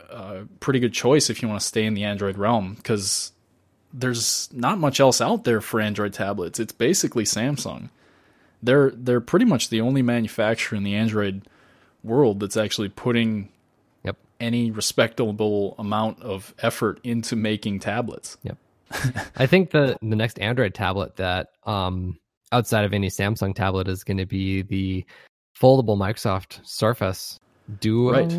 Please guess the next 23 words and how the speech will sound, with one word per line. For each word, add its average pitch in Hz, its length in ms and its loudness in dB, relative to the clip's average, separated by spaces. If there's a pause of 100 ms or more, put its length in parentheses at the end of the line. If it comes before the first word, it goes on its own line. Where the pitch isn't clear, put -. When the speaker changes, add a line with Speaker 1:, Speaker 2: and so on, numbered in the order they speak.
(400)
Speaker 1:
Yeah. 113 140 0
Speaker 2:
or 98 260 -2 (120)
Neo, 131 400 2
um, 110 340 -2
Speaker 1:
Um, 101 360 -2 (420)
Speaker 2:
whichever 120 340 6
one 107 160 4
it 98 100 0
is. 95 220 -2
Speaker 1:
Neo. 85 460 -14 (200)
<laughs> - 220 -20
Speaker 2:
Whichever 104 340 0
one 95 160 2
it 92 120 0
is 95 260 0 (160)
that 107 160 2
runs 104 180 6
Android. 110 480 4 (540)
That's 123 240 4
gonna 110 240 2
be 104 380 2
the 104 160 2
next, - 440 -2